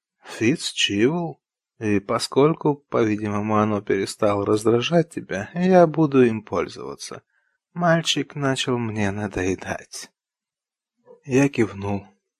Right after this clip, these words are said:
Мы стали говорить о других вещах. До утра оставалось около часа, когда я покинул его лишенные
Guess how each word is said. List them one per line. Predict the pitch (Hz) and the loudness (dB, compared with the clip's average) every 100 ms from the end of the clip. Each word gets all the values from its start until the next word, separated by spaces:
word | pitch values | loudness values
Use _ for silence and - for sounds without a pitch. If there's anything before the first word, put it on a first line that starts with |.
| _ | _
Мы | - | -12
стали | - - 147 131 | -10 -8 -6 2
говорить | 117 117 120 120 | 4 4 2 -6
о | 104 | -10
других | 101 98 104 - | -8 -8 -10 -10
вещах. | 104 92 - - - - _ _ _ _ _ _ _ _ | -6 -2 -2 -4 -8 -16 _ _ _ _ _ _ _ _
До | 120 120 | -6 -4
утра | - 147 | 0 0
оставалось | 135 - 135 127 127 120 | 0 -4 -6 -2 -4 -4
около | 113 - 110 | -6 0 0
часа, | 107 - 131 - | 0 -2 -2 -4
когда | - 107 107 107 | -8 -10 -6 -2
я | 113 120 | -2 -4
покинул | 110 - 117 110 | -8 -10 -8 -8
его | 107 107 107 | -6 -6 -6
лишенные | 104 - 123 123 120 117 | -2 -2 -2 -6 -8 -8